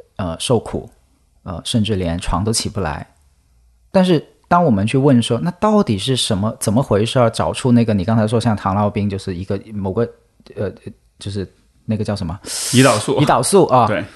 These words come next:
Speaker 1: 找不出来，嗯，那，那就会更加的困难跟困惑。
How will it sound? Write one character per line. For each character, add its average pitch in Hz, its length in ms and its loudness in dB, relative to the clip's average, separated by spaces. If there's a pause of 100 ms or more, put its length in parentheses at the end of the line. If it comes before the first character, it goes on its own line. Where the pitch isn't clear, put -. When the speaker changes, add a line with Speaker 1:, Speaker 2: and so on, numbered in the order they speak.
(160)
Speaker 1:
找 - 160 2
不 143 80 0
出 214 180 2
来， 143 520 2 (500)
嗯， 117 380 0 (500)
那， 202 360 2
那 214 120 4
就 190 140 4
会 175 180 6
更 147 220 4
加 127 240 4
的 120 140 2
困 135 240 2
难 101 180 0
跟 113 180 2
困 117 220 2
惑。 104 260 -4